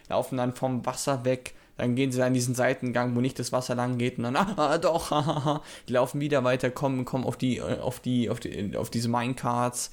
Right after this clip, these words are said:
äh, gehen da dann rein, rollen dann, äh, dann ist hinter den Leute, dann kriegen die den endlich weg, dann, oh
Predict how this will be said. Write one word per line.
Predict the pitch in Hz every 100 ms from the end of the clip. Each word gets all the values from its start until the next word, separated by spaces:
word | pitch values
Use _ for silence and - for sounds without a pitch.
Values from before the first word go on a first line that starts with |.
| - - -
äh, | - 123
gehen | 131 135
da | 120
dann | 123 127
rein, | 120 120 123
rollen | 120 117 120 117
dann, | 117 123 123 117
äh, | 98 110 113
dann | 123
ist | 127
hinter | - 120 117
den | 120 120
Leute, | 107 110 117 113 120
dann | 120 120 -
kriegen | - 135
die | 123
den | 120 120
endlich | 110 135 131 123 113
weg, | 120 - - - - -
dann, | 110 123 120
oh | 123 120